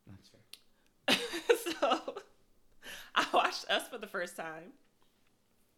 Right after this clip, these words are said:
Speaker 1: You mean
Speaker 2: The
Speaker 1: the
Speaker 2: very
Speaker 1: shit with the
Speaker 2: first
Speaker 1: golden
Speaker 2: time.
Speaker 1: scissors?
Speaker 2: Yes.
Speaker 1: The Jordan Peele house?
Speaker 2: I literally
Speaker 1: Did
Speaker 2: just
Speaker 1: you not
Speaker 2: watched
Speaker 1: go
Speaker 2: it.
Speaker 1: to the theater?
Speaker 2: I didn't.
Speaker 1: What's wrong with you?
Speaker 2: I don't know. I really don't know why I didn't go,
Speaker 1: Yeah,
Speaker 2: but
Speaker 1: that's,
Speaker 2: I didn't.
Speaker 1: that's not showing black support. Sorry.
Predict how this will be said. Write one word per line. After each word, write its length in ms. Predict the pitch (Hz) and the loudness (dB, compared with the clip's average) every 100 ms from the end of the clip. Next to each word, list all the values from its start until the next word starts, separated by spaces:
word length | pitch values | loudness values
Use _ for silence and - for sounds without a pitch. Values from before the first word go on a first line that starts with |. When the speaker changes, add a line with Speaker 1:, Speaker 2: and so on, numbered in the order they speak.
| _ _ _ _ _ _ | _ _ _ _ _ _
Speaker 1:
You 140 | 135 185 | -10 -6
mean 140 | 170 | -4
Speaker 2:
The 60 | 110 | -4
Speaker 1:
the 60 | |
Speaker 2:
very 140 | 147 143 | -2 -2
Speaker 1:
shit 80 | 156 | -2
with 100 | 117 | -4
the 60 | |
Speaker 2:
first 60 | 113 | -4
Speaker 1:
golden 180 | 151 151 | -4 -4
Speaker 2:
time. 80 | 175 | -8
Speaker 1:
scissors? 340 | 254 359 359 - _ | -8 -10 -10 -16 _
Speaker 2:
Yes. 180 | 139 - | -12 -12
Speaker 1:
The 100 | 110 | -12
Jordan 260 | 127 196 202 | -10 -8 -8
Peele 160 | 311 | -10
house? 160 | 131 415 269 | -10 -12 -12
Speaker 2:
I 60 | 165 156 135 | -10 -10 -12
literally 300 | 151 147 143 | -10 -10 -8
Speaker 1:
Did 60 | 151 | -8
Speaker 2:
just 100 | 294 226 | -6 -4
Speaker 1:
you 0 | |
not 40 | 143 | -4
Speaker 2:
watched 160 | - | -6
Speaker 1:
go 80 | 170 | -8
Speaker 2:
it. 80 | 196 | -8
Speaker 1:
to 60 | 214 | -10
the 60 | |
theater? 220 | - 165 370 - | -12 -14 -14 -10
Speaker 2:
I 80 | 151 | -10
didn't. 320 | 139 120 117 - - - | -8 -10 -12 -16 -20 -20
Speaker 1:
What's 180 | 311 | -16
wrong 160 | 330 370 | -14 -14
with 140 | - | -14
you? 100 | - - - - - - | -16 -20 -20 -20 -12 0
Speaker 2:
I 60 | 587 571 523 | 2 2 0
don't 20 | 190 | -2
know. 40 | |
I 100 | 165 | -2
really 200 | 277 349 | -4 -4
don't 140 | 302 269 | -4 -2
know 100 | 254 | -2
why 120 | 233 | -2
I 40 | 247 | -4
didn't 180 | 185 | -6
go, 80 | 147 | -6
Speaker 1:
Yeah, 60 | 143 - 104 | -8 -8 -10
Speaker 2:
but 80 | 208 | -8
Speaker 1:
that's, 60 | 233 | -6
Speaker 2:
I 60 | |
didn't. 200 | 233 180 | -6 -6
Speaker 1:
that's 120 | - 160 | -10 -12
not 160 | 165 | -10
showing 260 | - 170 127 | -8 -8 -6
black 240 | 120 156 - | -4 -4 -8
support. 400 | 123 202 196 - - _ - - - - - _ - - - _ _ _ _ _ | -16 -16 -18 -18 -20 _ -20 -20 -20 -20 -20 _ -20 -20 -20 _ _ _ _ _
Sorry. 140 | - | -20